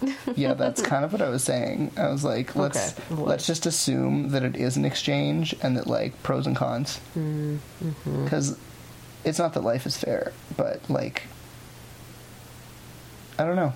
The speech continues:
Speaker 2: just, I guess, my experience of people and the world, I'm just like, it's overwhelming 'cause there's just so much to think about, and I'm a person who thinks and reflects about stuff a lot.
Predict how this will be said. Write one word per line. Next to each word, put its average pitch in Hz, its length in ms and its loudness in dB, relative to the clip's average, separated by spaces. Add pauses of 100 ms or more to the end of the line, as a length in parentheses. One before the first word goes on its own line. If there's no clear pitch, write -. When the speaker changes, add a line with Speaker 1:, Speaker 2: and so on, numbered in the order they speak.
Speaker 2:
just, - 240 2
I 139 80 4
guess, 151 340 2 (680)
my 143 220 4
experience 127 600 2
of 131 140 0
people 127 440 2
and 127 200 2
the 127 60 4
world, 113 400 2
I'm 104 160 2
just 143 180 0
like, 127 280 0 (880)
it's 131 120 2
overwhelming 135 640 2
'cause 131 180 0
there's 131 160 2
just - 220 2
so 123 200 2
much 110 440 0
to - 120 -2
think 131 260 0
about, - 320 0
and 139 120 2
I'm 120 120 2
a - 100 -2
person 139 280 -2
who 139 60 0
thinks 127 360 -2
and 120 100 2
reflects - 400 -2
about - 220 -2
stuff 123 260 -2
a - 60 -4
lot. - 400 -2